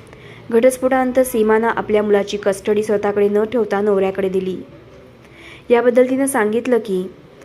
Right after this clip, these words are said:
"माझ्याकडे त्याची कस्टडी नाही, कारण मी एक कलाकार आहे. माझ्या ठरलेल्या वेळा नसतात, ठरलेलं उत्पन्नही येत नाही.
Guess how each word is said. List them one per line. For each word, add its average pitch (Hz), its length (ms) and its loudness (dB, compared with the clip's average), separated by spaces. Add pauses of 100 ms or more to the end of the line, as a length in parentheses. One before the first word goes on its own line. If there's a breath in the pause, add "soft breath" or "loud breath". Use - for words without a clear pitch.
(400 loud breath)
"माझ्याकडे 254 380 2
त्याची 254 200 0
कस्टडी 233 440 0
नाही, 240 220 -2
कारण 220 260 0
मी 226 120 -2
एक 226 140 -8
कलाकार 208 420 0
आहे. 185 320 -4 (140)
माझ्या 208 260 0
ठरलेल्या 214 500 0
वेळा 214 200 2
नसतात, 190 440 -4 (600 loud breath)
ठरलेलं 233 340 2
उत्पन्नही 247 720 0
येत 202 200 -2
नाही. 190 300 -4